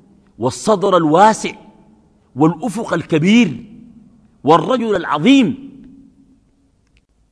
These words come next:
والنبي الخاتم، وهذا نبينا. تاني أديكم قصة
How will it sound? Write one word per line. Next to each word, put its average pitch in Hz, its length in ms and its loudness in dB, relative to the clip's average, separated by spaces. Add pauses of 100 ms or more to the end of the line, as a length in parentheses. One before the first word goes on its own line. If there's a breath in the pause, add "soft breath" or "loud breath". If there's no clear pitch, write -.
(840)
والنبي 101 480 -6
الخاتم، 90 480 -14 (1600)
وهذا 98 420 -4
نبينا. 87 500 -14 (1300)
تاني 139 400 0 (120)
أديكم 101 400 -10
قصة - 280 -20